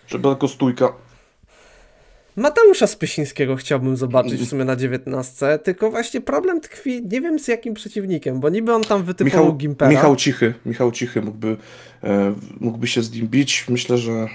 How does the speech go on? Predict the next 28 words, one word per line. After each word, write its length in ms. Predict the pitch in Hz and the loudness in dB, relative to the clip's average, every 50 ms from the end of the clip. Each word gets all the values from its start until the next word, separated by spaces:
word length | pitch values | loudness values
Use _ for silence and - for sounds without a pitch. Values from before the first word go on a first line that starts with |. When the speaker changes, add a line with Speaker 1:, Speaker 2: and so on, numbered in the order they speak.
| - - - - _ _ _ _ _ - | -14 -20 -20 -20 _ _ _ _ _ 0
Speaker 1:
kojarzycie 380 | - 117 113 117 127 120 - 147 | 4 4 6 6 6 4 4 2
Speaker 2:
No 40 | |
tak. 0 | |
Speaker 1:
Michała 240 | 117 110 113 110 110 | 2 4 4 4 4
Cichego, 360 | - 113 107 - 131 123 123 | 4 2 2 4 6 6 6
to 120 | 120 120 117 | 6 4 2
ten 120 | 123 117 | 0 0
taki 200 | 117 117 - 123 | 0 -2 -2 -4
dziennikarz, 440 | 113 113 113 120 123 120 - 113 110 | -4 -2 0 0 2 2 2 0 -2
co 120 | - - | -2 -6
się 160 | 95 - - 107 | -6 -6 -6 -6
z 40 | |
szalonym 540 | - - - 110 110 107 110 110 107 107 104 - - - - - - _ _ - | -4 -2 0 2 2 4 4 2 2 0 0 -4 -10 -18 -20 -20 -20 _ _ 0
reporterem 540 | - 113 104 - 117 110 - 113 110 107 107 | 2 2 4 4 2 4 4 4 4 4 4
chyba 200 | 110 - 107 107 | 2 0 0 0
na 100 | 110 107 | 0 0
High 240 | 107 - 113 113 110 | 0 2 2 2 2
League 180 | 107 104 101 113 | 0 -2 -2 -6
by-, 160 | 110 110 110 101 | -4 -4 -4 -4
bił 320 | 104 - 117 123 110 107 | -4 -2 0 0 0 0
ostatnio 380 | 107 104 - - 110 - 113 110 | -2 -2 -4 -4 -4 -2 -4 -4
i 80 | 107 | -4
przegrał 420 | 101 - - 113 107 110 107 107 107 | -2 0 0 0 0 2 0 -2 -2
z 80 | 110 | -2
nim, 140 | 113 113 113 | -2 -2 -2
to 120 | - 110 | 0 -2
myślę, 280 | 110 113 - - 113 110 | -2 -2 -2 -2 -4 -2
że 140 | 107 110 | 0 -2